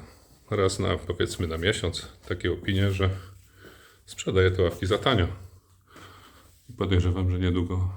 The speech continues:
niestety, z powodu wzrostu cen, kosztów, cen, trochę nieco ceny surowca, będę musiał tą cenę też podbić. Niewiele, ale zawsze.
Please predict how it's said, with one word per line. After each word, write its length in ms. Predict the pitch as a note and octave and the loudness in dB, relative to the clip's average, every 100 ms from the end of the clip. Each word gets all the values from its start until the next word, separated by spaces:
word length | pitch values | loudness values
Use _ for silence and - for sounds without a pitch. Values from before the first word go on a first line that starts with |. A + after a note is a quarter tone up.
| - | -8
niestety, 440 | F2+ F2+ F2+ - F#2 | -8 -6 -6 -6 -6
z 60 | |
powodu 480 | - F2 F2+ F2 D#2+ - | -4 -4 -2 -2 -2 -4
wzrostu 460 | F2 F2+ F2+ G2 F2 - - - - - - - | -2 -2 0 -2 -2 -6 -14 -18 -20 -20 -20 -20
cen, 240 | - F2 F2 | -4 -2 0
kosztów, 480 | - F2 - F2 | -2 -4 -4 -8
cen, 260 | - F2+ F2 | -6 -6 -6
trochę 260 | F2+ E2+ F2 | -4 -2 0
nieco 320 | E2+ E2+ E2+ | -2 -4 -6
ceny 240 | - E2 | -4 -4
surowca, 480 | F2+ F2 D#2+ - F2 | -4 -4 -4 -6 -6
będę 200 | F#2 F2 | -4 -4
musiał 220 | F#2 F2+ | -6 -8
tą 160 | - F2 | -8 -8
cenę 240 | - E2+ | -6 -6
też 180 | - - | -6 -6
podbić. 380 | - D#2+ E2+ G2+ - - - - - - - - - - - - - - - - - - - - | -4 -4 -4 -6 -8 -14 -14 -16 -20 -20 -20 -20 -18 -16 -16 -16 -16 -18 -16 -14 -12 -14 -12 -4
Niewiele, 440 | F2 E2 E2 E2 | 0 2 2 2
ale 140 | D#2+ D#2+ | 2 0
zawsze. 480 | D#2+ D2+ - G2 | 0 -2 2 2